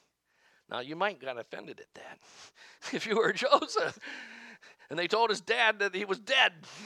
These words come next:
And they put blood on his multicolored coat so his dad would think he was dead. And they said, "We're finally done with that guy. <laughs> We sold him to the Egyptians. We'll never hear from him again." That's what they thought.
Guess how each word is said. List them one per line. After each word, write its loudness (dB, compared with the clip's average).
And -12
they -2
put 2
blood 4
on 4
his -4
multicolored 4
coat 4
so -6
his -4
dad 0
would -2
think -6
he -4
was -2
dead. 2
And -4
they 0
said, -6
"We're -14
finally -4
done -6
with -12
that -6
guy. -8
<laughs> -
We -10
sold -2
him -4
to -6
the -6
Egyptians. -6
We'll -6
never 0
hear -2
from -6
him -10
again." -10
That's -4
what -12
they -14
thought. -6